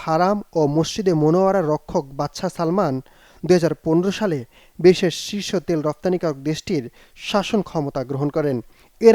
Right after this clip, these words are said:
আগে তিনি দেশটির ক্রাউন প্রিন্স এবং উপপ্রধানমন্ত্রী হিসেবে আড়াই বছরেরও বেশি সময়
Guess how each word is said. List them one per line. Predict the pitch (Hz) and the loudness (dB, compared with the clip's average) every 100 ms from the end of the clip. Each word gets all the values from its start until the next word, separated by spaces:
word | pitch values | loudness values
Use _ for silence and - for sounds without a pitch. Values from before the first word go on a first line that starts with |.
| 208 | 6
আগে | 214 233 | 2 0
তিনি | 226 160 | 0 0
দেশটির | 170 - 165 | -2 -4 -4
ক্রাউন | - 170 185 175 | 0 0 0 0
প্রিন্স | 214 220 - - | 0 0 -4 -4
এবং | 170 170 170 113 - _ _ - | -2 0 0 -2 -12 _ _ -8
উপপ্রধানমন্ত্রী | 185 190 - 185 196 208 208 202 | -2 0 0 0 0 0 -2 -4
হিসেবে | 170 226 170 123 - - - 165 | -2 -2 0 -4 -8 -20 -4 0
আড়াই | 165 160 151 | 2 2 0
বছরেরও | 160 202 180 156 | 0 -2 -2 -4
বেশি | - 190 | -6 -4
সময় | 214 185 131 | -2 0 -2